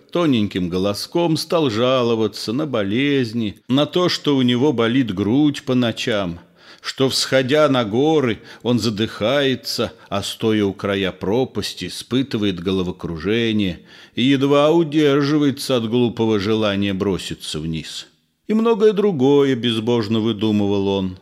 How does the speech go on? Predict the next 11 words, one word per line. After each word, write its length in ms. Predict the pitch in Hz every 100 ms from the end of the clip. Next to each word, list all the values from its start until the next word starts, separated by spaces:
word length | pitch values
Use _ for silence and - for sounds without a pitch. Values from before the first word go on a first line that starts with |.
| _
как 240 | 120 107
будто 360 | 117 151 - 143
не 120 | 135
понимая, 600 | - 131 127 127 151 123
что 200 | - -
болезни — 840 | 101 117 123 170 160 120 110 90 - _ -
приходят 560 | 131 131 - 160 139 139
к 60 |
человеку 600 | - 143 135 127 151 151
не 120 | 143 135
случайно, 1080 | 127 131 - 120 143 147 139 123 113 85